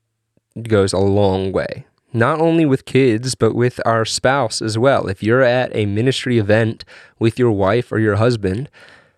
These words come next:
find ways to acknowledge them.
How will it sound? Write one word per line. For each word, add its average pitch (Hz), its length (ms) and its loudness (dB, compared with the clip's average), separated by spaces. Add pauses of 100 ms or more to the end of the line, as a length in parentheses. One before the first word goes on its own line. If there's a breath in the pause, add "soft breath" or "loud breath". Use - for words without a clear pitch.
(140 soft breath)
find 147 380 0
ways 143 540 0
to 127 340 0
acknowledge 123 560 0
them. - 280 -8